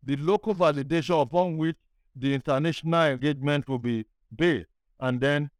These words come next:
people in position of authority in cultural field have no interest, they have no disposition,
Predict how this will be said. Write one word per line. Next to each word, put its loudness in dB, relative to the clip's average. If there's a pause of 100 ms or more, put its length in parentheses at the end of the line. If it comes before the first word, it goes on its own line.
(240)
people -4
in -2
position 0
of 0
authority -2
in -2
cultural 2 (540)
field 0 (420)
have 2
no 0
interest, -2
they -4
have 2
no 0
disposition, -4